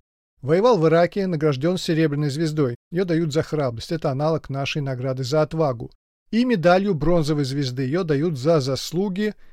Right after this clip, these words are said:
в боевых действиях. Ближайший аналог в российской армии — медаль за боевые отличия.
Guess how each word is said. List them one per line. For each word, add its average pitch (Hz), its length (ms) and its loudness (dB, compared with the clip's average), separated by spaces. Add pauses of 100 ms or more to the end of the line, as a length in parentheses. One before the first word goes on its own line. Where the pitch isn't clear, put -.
(120)
в 120 100 -10
боевых 170 380 2
действиях. 135 520 -4
Ближайший 147 520 0
аналог 139 320 -6
в - 20 -8
российской 147 380 -6
армии — 208 280 -2
медаль 160 380 2
за 147 240 0
боевые 139 500 -2
отличия. 131 520 -8